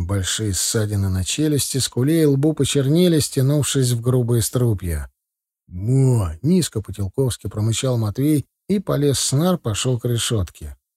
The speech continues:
Екатерина Ивановна тоже хотела было прильнуть к прутьям, подержать сына за руки, обнять, насколько хватит сил,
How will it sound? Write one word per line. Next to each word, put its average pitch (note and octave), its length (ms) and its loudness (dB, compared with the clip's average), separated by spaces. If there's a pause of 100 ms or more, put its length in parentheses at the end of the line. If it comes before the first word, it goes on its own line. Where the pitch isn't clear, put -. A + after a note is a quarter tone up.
(140)
Екатерина D3 640 2
Ивановна D#3+ 480 2
тоже F3+ 300 0
хотела C3 400 0
было B2+ 240 2
прильнуть C3 500 2
к - 140 -20
прутьям, A#2+ 600 0
подержать C3 520 2
сына D3 280 2
за D3 260 2
руки, C3+ 200 0
обнять, C#3+ 480 2
насколько C#3 460 0
хватит C#3 400 0
сил, C#3+ 340 2